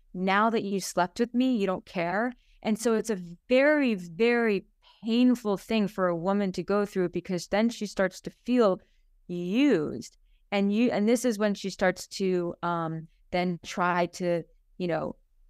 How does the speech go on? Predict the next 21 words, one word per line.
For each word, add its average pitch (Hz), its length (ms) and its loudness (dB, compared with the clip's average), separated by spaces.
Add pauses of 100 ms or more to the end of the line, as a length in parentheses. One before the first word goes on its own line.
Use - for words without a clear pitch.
(460)
chase - 400 0
him 247 300 2
and 175 180 -4
please 262 380 0
him 240 360 2
and 180 120 -2
try 202 180 0
to 196 80 0
get 190 180 -2
him 185 140 -2
to 185 120 -8
pursue 269 500 -2
again. 247 240 2
And 196 100 -4
she 190 140 -10
just 220 260 -4
tries 208 240 0
to 196 80 -6
do 185 220 -4
everything. 180 580 -2
Now, 208 380 2